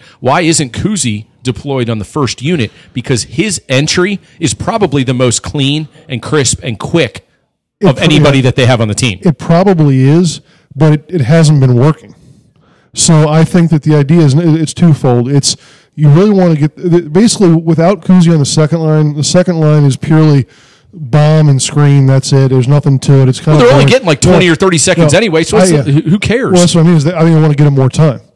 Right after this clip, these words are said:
Speaker 2: I think they wanna try to split that more evenly. And I don't, and I don't know if they've been doing that since they, they put Kuzi down. I haven't checked those numbers, but I think you want to put that second power play out there for a good minute, fifty seconds to a minute if they can,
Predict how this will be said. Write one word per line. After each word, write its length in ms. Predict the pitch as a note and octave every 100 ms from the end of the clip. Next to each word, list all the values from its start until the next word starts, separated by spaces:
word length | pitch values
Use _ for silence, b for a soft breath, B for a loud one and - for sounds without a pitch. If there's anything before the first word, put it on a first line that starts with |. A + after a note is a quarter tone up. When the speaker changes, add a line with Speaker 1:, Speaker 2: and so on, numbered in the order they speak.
| b b D#3
Speaker 2:
I 60 |
think 140 | D3 D#3+
they 80 |
wanna 160 | D3 C#3
try 160 | - D3+
to 60 |
split 300 | - - D#3
that 140 | D3+ C#3
more 220 | C#3 C#3+
evenly. 480 | D#3 D3 C3+ B2+ - b b -
And 100 | C3+
I 140 | C#3+
don't, 180 | D#3 E3
and 100 | D#3
I 60 | E3
don't 160 | E3
know 140 | D#3 D#3
if 80 | C#3+
they've 140 | C#3+
been 160 | C3+ B2+
doing 260 | D3+ D3+
that 240 | C3+ B2 -
since 260 | - C3
they, 200 | - C3
they 180 | C3 C3
put 200 | - C#3+
Kuzi 320 | - C3+ A#2+
down. 200 | B2 B2
I 60 | B2
haven't 200 | B2+ B2+
checked 220 | - C3+
those 200 | C3+ A#2+
numbers, 400 | C3 C#3 A#2 A2 _ b b b
but 100 | D3
I 60 | C#3
think 220 | D#3 C3
you 100 | C#3+
want 420 | B2 C#3 E3+ -
to 100 | -
put 220 | C3 D3+ -
that 180 | C3+ -
second 360 | D3+ C3+ C3+
power 200 | C#3 C3+
play 180 | C3 C3
out 120 | C3
there 140 | C3+ B2
for 260 | - C#3
a 100 | C#3
good 260 | A#2 C#3+ C#3
minute, 380 | C3+ C3+ C#3+ -
fifty 220 | D#3 D3
seconds 340 | - C#3 C3
to 100 | -
a 40 | C#3
minute 240 | C#3 C3
if 100 | B2+
they 120 | B2+
can, 340 | A#2 F3+ D3+